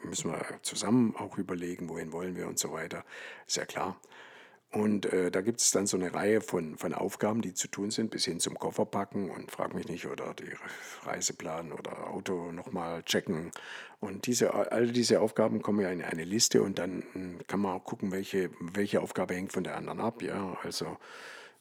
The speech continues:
klar, relativ wichtig ist, dass man irgendwie, wenn man irgendwo übernachten will, dass man dann was bucht und, äh, und, und so weiter. Aber bevor ich buchen kann, muss ich natürlich wissen, wohin ich will und so weiter.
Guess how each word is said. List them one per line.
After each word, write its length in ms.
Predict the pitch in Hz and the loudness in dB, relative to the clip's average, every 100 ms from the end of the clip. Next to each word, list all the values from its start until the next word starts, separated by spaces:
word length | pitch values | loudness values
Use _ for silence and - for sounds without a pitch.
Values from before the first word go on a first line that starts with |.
| - - | -20 -12
klar, 340 | - 92 107 - - - - - - _ - - - _ - - - | -4 -2 -2 -6 -16 -20 -20 -20 -20 _ -20 -20 -20 _ -20 -20 -4
relativ 380 | 104 104 - 101 | 4 4 4 4
wichtig 320 | 107 104 113 | 4 6 6
ist, 200 | 107 104 | 8 6
dass 180 | 104 101 | 6 4
man 260 | 98 92 85 | 2 0 0
irgendwie, 400 | 92 95 98 98 | 0 2 0 2
wenn 100 | 101 | 2
man 140 | 92 | 2
irgendwo 300 | 82 90 87 | 0 0 -2
übernachten 500 | 85 165 180 - 190 | -2 -2 -4 -2 4
will, 100 | 196 | 4
dass 220 | 87 87 | 4 0
man 160 | - - | -2 -4
dann 200 | - 82 | -6 -6
was 140 | - | -6
bucht 400 | - 117 127 - - - - - - - | 4 8 8 4 -12 -20 -20 -20 -20 -10
und, 380 | 170 107 107 110 | -4 0 0 4
äh, 500 | 107 110 110 110 107 - _ - | 4 6 4 2 0 -8 _ 0
und, 280 | 147 160 - | 2 2 0
und 160 | 165 | 0
so 140 | - 117 | 6 6
weiter. 280 | 104 101 | 8 8
Aber 180 | 90 98 | 6 6
bevor 280 | 98 - 127 | 2 8 8
ich 100 | - | 10
buchen 320 | 156 120 147 | 8 8 8
kann, 100 | 117 | 6
muss 140 | 110 110 | 4 2
ich 80 | 104 | -2
natürlich 260 | 101 104 | -4 -4
wissen, 240 | 104 104 90 | -4 -4 2
wohin 200 | 107 131 | 4 4
ich 180 | - | 2
will 180 | - 104 | -4 -6
und 140 | 87 - | -4 -6
so 120 | - | -4
weiter. 320 | - - | -4 -4